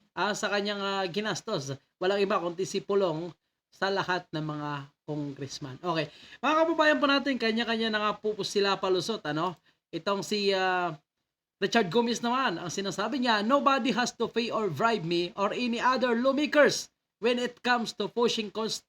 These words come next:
for constitutional reform, which I believe it will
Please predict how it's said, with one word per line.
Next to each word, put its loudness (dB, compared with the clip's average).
for 0
constitutional -4
reform, -2
which -2
I 0
believe 2
it -4
will 0